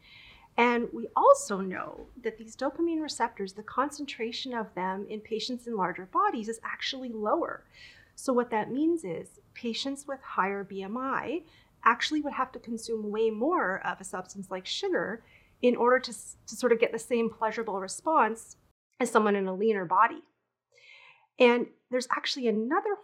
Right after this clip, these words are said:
hormone that can impact our, our cravings and our urges in the brain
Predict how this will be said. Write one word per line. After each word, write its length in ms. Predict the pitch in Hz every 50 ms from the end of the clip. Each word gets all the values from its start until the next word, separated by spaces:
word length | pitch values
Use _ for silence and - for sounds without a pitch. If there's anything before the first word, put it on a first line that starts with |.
| - -
hormone 380 | 208 190 180 180 196 190 185
that 160 | 185 - -
can 160 | - 202 196 -
impact 640 | - 202 208 202 - - 190 185 - - - - - _ -
our, 440 | 202 185 185 180 202 208 - - - -
our 100 | 214 - -
cravings 560 | - - 330 302 294 277 262 247 240 220 214
and 100 | 202 196
our 120 | 196 - -
urges 500 | - 220 226 220 190 185 190 185 185 - _ _ -
in 100 | 202 196
the 60 | 196
brain 380 | 190 - - 233 233 233 233